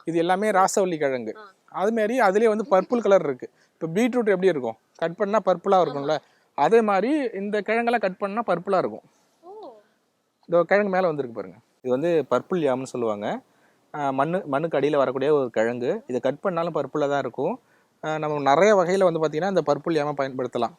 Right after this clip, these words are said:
Speaker 1: இது வந்து பாத்தீங்கன்னா பர்பிள் யாம்னு சொல்லுவாங்க. இது ப-, பயங்கரமான ஒரு இம்யூனிட்டி இன்க்ரீஸ் பண்ணக்கூடியது ஒரு கிழங்கு.
Speaker 2: ம்.
Speaker 1: இந்த கிழங்கு நிறைய, இப்ப வந்து கிட்ட நிறைய வகையான கிழங்கு நம்ம மாடியில போட்டிருக்கோம்.
Speaker 2: ம்.
Speaker 1: கிழங்கும் போட்டிருக்கோம். அப்ப கிட்டத்தட்ட வந்து பாத்தீங்கன்னா நம்ம ஒரு வருஷத்துக்கு தேவையான அனைத்து பொருளுமே வந்து நம்ம மாடியில இருந்து எடுக்கிற மாதிரி இருக்கு.
Speaker 2: அப்படியோ?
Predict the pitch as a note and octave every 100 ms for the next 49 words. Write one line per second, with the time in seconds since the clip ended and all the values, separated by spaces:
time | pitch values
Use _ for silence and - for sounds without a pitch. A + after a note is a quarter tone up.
0 | _ - F3 G#3+ F3+ F3+ G#3 E3+ D#3+ F#3
1 | E3 D#3+ D#3+ D3 D3+ A3+ D4 - _ _
2 | C#3 B2+ C#3 - C#3+ F3+ A3 A3+ A3 C4
3 | A#3+ G3+ F3+ E3 F#3 A3+ G#3+ F3 F3+ -
4 | E3+ C#3 C3 A#2+ A2+ A2+ B2 A#2+ A2 _
5 | _ B3 A#3+ G#3+ G3+ _ - F#3+ F3 G#3+
6 | C4+ C#4 C4 E3 D#3+ A3 G3 F#3+ G#3+ B3
7 | B3 A#3+ G3 E3 A3+ C4+ A#3 A#3 G#3+ A3
8 | G#3 F3+ F3 F3 D3 B2 G#2+ G2+ - G#2+
9 | - - _ _ D#3+ G#3+ B3 G3 D3+ B2
10 | A#2 - _ _ _ - D#3+ F3+ F#3+ G#3+
11 | D4 C4+ A#3 G#3+ G#3 B3 C#4+ A3 G3+ F#3
12 | F3+ E3 D#3+ D#3 - F#3+ F#3 F3 G3 C#4+
13 | C4+ A#3+ A3 G3+ G3 F3+ F3+ A3 G#3+ G#3
14 | G#3+ A3 A#3 B3 A3 C4+ A3 F#3+ F3 E3+
15 | F3 E3+ D#3+ D#3 D#3 D#3+ C3 G#2 - E4
16 | D4